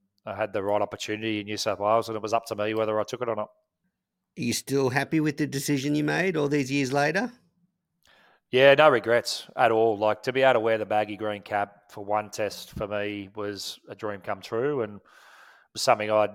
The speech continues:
Speaker 1: I'd always dreamt about, didn't think would happen. Um,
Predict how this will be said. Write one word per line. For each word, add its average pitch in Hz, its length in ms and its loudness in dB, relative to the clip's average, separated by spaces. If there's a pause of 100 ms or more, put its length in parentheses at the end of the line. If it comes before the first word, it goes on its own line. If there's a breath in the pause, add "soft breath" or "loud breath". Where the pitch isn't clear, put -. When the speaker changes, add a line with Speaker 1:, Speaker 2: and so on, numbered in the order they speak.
(120)
Speaker 1:
I'd 110 80 2
always 107 260 0
dreamt 120 360 -2
about, 113 400 0
didn't 104 240 -12
think 104 220 -12
would 107 120 -10
happen. 120 500 -6
Um, 101 520 -10